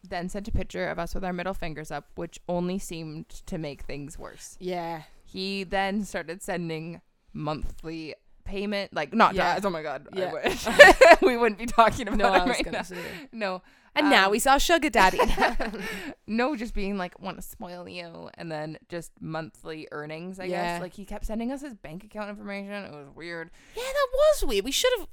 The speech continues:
Speaker 2: we should have used that, actually, in hindsight.
Speaker 1: He was blurring things out.
Speaker 2: Oh, was he?
Speaker 1: Mm-hmm.
Speaker 2: Oh, he's this crafty little man.
Speaker 1: Well, he's done this before.
Speaker 2: Yeah, I reckon
Speaker 1: <laughs>
Speaker 2: it's not his first rodeo.
Speaker 1: And he just kept Snapchatting us all day.
Speaker 2: Yeah.
Speaker 1: We didn't answer, so I guess now he's deleted us.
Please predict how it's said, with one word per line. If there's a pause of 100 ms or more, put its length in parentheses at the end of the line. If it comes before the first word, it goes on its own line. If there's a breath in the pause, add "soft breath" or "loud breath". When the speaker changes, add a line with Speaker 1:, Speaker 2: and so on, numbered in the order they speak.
Speaker 2:
we
should
have
used
that,
actually,
in
hindsight.
Speaker 1:
He
was
blurring
things
out. (100)
Speaker 2:
Oh,
was
he?
Speaker 1:
Mm-hmm.
Speaker 2:
Oh,
he's
this
crafty
little
man.
Speaker 1:
Well,
he's
done
this
before.
Speaker 2:
Yeah,
I
reckon
Speaker 1:
<laughs>
Speaker 2:
it's
not
his
first
rodeo.
Speaker 1:
And
he
just
kept
Snapchatting
us (120)
all
day.
Speaker 2:
Yeah.
Speaker 1:
We
didn't
answer,
so
I
guess
now
he's
deleted
us.